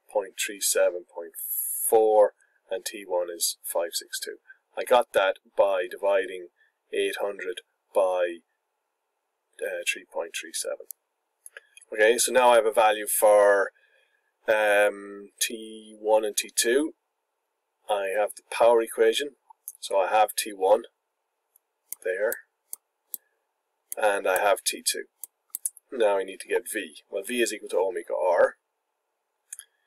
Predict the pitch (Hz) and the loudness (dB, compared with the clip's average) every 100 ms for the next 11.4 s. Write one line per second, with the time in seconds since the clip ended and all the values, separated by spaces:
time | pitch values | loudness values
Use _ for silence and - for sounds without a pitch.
0 | _ _ _ 107 107 104 104 104 104 101 | _ _ _ 0 2 4 4 2 0 -4
1 | 101 _ - 131 123 127 117 120 113 117 | -14 _ 0 2 4 2 -2 -2 -2 2
2 | 123 123 123 101 113 110 110 - 123 - | 4 4 0 -4 -4 -4 -6 -10 -12 -4
3 | 110 104 101 107 104 104 98 - 135 - | 0 0 0 4 4 4 2 0 0 0
4 | 117 110 110 104 - 107 98 113 - - | 0 4 4 4 -2 -4 -2 -4 -4 -12
5 | _ _ _ - 101 101 101 101 _ _ | _ _ _ -6 -2 -2 -2 -6 _ _
6 | 110 107 107 - 113 107 107 104 - 104 | -2 2 2 4 0 2 -2 -6 -6 -2
7 | - - - 110 - 101 95 92 - 113 | 2 2 2 -8 0 0 2 0 2 0
8 | - 113 101 95 95 - 98 92 92 95 | -4 -6 -6 -6 -8 -2 -2 -2 -8 -10
9 | 95 90 - 87 82 101 120 135 147 143 | -4 -4 -4 -12 -14 -2 2 4 4 2
10 | - - _ - - _ _ - 110 107 | -2 -6 _ -20 -20 _ _ -4 0 2
11 | 107 107 104 | 4 2 0